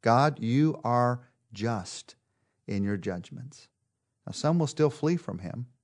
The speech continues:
Some will still refuse to repent. But all will see that God is just in his judgments.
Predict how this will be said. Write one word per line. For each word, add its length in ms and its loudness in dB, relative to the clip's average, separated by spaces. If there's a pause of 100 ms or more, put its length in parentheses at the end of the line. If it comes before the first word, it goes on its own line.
(320)
Some 260 4
will 80 2
still 500 2 (240)
refuse 580 2
to 200 -6
repent. 580 2 (460)
But 140 -2
all 260 6
will 180 2
see 300 0
that 240 -4
God 360 2
is 160 -6
just 460 -4
in 60 -2
his 120 -4
judgments. 680 -14